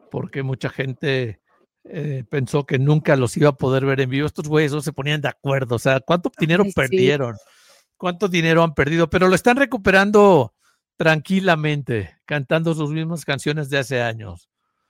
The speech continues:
Speaker 1: O sea, vivieron de
Speaker 2: Ya era
Speaker 1: regalías
Speaker 2: momento.
Speaker 1: tantos años y a seguir cantando las mismas,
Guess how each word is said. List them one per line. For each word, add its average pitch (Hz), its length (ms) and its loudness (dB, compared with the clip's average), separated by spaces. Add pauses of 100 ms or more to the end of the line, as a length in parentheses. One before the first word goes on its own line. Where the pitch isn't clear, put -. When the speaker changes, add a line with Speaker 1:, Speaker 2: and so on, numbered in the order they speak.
(200)
Speaker 1:
O - 40 -20
sea, - 160 -4
vivieron 151 300 0
de 208 60 6
Speaker 2:
Ya 214 140 6
era 254 100 6 (120)
Speaker 1:
regalías 208 160 4 (100)
Speaker 2:
momento. 208 500 2
Speaker 1:
tantos 151 420 -4
años 160 480 -2 (440)
y 147 120 -10
a 127 60 -4
seguir 139 300 -4
cantando 143 460 -2
las 147 180 -2
mismas, 202 640 -4